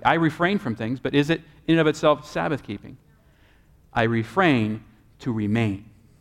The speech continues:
I refrain to remain in a relationship with the Lord. Remaining and freeing others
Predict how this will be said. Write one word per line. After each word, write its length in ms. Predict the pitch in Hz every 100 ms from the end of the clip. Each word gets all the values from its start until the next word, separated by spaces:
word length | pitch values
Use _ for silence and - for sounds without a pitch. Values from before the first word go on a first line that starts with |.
| _ _ _ _ _ _ _ _ _ _ _ _ _ _ _
I 80 | 117
refrain 760 | 113 110 110 185 147 123 117 - - -
to 80 | 117
remain 680 | 104 101 139 147 104 101 110 - -
in 80 | 113
a 40 |
relationship 440 | 107 110 110 107 107
with 100 | 104
the 60 |
Lord. 260 | 104 110 - _ _ _ _ _ _ _ _ -
Remaining 680 | 113 104 127 131 107 98 101 - - _ _ _ _ _ _ _ _ -
and 180 | 107
freeing 580 | 107 - 156 147 117 104
others 560 | 113 113 98 101 -